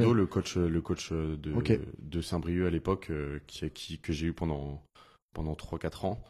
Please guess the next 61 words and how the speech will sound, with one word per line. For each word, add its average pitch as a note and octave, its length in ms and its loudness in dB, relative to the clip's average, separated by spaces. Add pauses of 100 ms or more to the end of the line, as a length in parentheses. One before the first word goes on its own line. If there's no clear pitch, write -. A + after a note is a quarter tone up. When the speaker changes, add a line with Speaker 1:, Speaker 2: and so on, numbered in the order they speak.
(500)
Speaker 1:
et E2 120 -2
qui - 160 -4
est - 20 2
venu F#2 140 2
me F2 40 2
chercher - 360 0
directement F2 560 2
et F2+ 40 0
qui - 200 -8
m'a, C#2+ 360 -2
qui - 140 -8
m'a D2+ 80 0
dit E2 140 -4
que - 160 -8
mon D#2+ 120 0
profil - 300 -2
l'intéressait E2 540 2
et - 20 0
qu'il, D2 640 -4 (140)
il, D#2+ 340 -2
il D#2+ 240 0
y - 40 2
aurait D#2+ 180 0
aucun F2 160 -2
souci - 260 -4
pour E2+ 120 -6
me D2+ 40 -4
trouver E2+ 220 -2
une, D#2 260 -2
une E2 80 -2
alternance D#2+ 400 -2
pour - 100 -10
faire D#2+ 140 -6
mon D2+ 80 -4
B C#2+ 100 -4
T E2 140 -4
S - 200 -2
et - 220 -8
mes D#2 140 -2
études - 240 -8
sup, - 220 -8
quoi. - 120 -6 (460)
Speaker 2:
Ok. F#2+ 100 0
Speaker 1:
Et F2+ 60 2
c'est F2+ 140 2
vrai F2+ 120 6
qu'en F2+ 140 4
une E2+ 80 6
semaine, E2+ 240 0
j'ai E2+ 80 -2
trouvé - 200 0
une D#2 40 2
entreprise F#2 400 0
et D#2+ 80 2
j'ai D2+ 120 -6
fait - 140 -6
mon D#2 60 0
B D2+ 100 0
T E2+ 120 -2
S, - 180 -4
euh, D2 140 -4